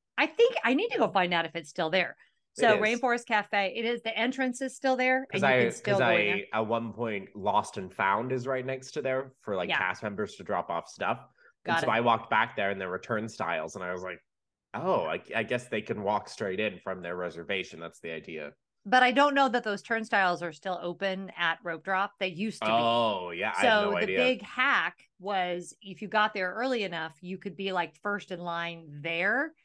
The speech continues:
Speaker 1: And it actually spit you out, kind of cutting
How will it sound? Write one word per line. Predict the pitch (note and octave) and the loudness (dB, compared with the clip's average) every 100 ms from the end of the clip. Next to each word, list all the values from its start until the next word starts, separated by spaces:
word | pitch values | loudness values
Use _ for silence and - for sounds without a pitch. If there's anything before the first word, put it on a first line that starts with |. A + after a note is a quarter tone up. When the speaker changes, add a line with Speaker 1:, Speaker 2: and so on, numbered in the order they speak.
| _ _ | _ _
Speaker 1:
And | F#3+ F#3+ | -6 -4
it | |
actually | F#3 G3+ - A#3 G3+ | 0 -2 -2 -8 -10
spit | D#3+ - - A#3 A3+ | -10 -14 -2 -2 -2
you | G3 F#3 | -2 2
out, | F#3+ G3 E3+ D#3+ _ | 4 4 2 -4 _
kind | - G#3+ F3+ | -8 -6 -6
of | D3 | -10
cutting | - - - F3+ D3 C#3+ | -12 -4 -2 -2 -6 -14